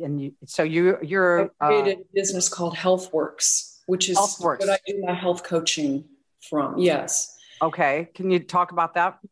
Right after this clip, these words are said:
Speaker 2: Yeah. And so it's, it's simply, um, what I do, you know, if people need consults or they need coaching, um, we, we, that's, uh, what I help them with. I help them through all of those obstacles, you know, similar to what,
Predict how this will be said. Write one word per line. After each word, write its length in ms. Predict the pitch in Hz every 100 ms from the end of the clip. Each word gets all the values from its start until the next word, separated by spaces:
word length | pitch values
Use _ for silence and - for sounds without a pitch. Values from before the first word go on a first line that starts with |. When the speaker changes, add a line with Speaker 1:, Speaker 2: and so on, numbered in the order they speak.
| _
Speaker 2:
Yeah. 480 | 208 226 277 254 160
And 180 | 135 190
so 280 | 185 214 202
it's, 240 | 202 -
it's 200 | 202 202
simply, 640 | - 254 269 262 220 180
um, 360 | - 175 175 165
what 320 | 151 175 202
I 100 | 190
do, 380 | 175 160 160 180
you 140 | 190 185
know, 120 | 170
if 140 | 165
people 320 | - 180 175 165
need 400 | 165 160 151 156
consults 720 | 170 160 - 165 160 156 -
or 80 | 156
they 160 | 165
need 200 | 165 160
coaching, 680 | 156 - 156 156 165 151 156 - - - -
um, 640 | 170 160 151 147 147 147 151
we, 760 | 151 165 160 151 151 139 - -
we, 240 | 165 160 - _
that's, 520 | 175 165 160 - - -
uh, 300 | 156 147 - -
what 140 | 160
I 80 | 151
help 240 | 156 143
them 180 | - 147
with. 260 | 135 - -
I 60 |
help 240 | 143 160 139
them 140 | 139
through 720 | 147 - - 151 151 147 143 - - - - -
all 260 | 165 170
of 100 | 170
those 220 | 170 160
obstacles, 800 | - 156 160 - - 151 143 151
you 60 | 175
know, 200 | 160 151
similar 440 | 156 - 220 196 160
to 220 | - 170
what, 400 | 156 151 143 -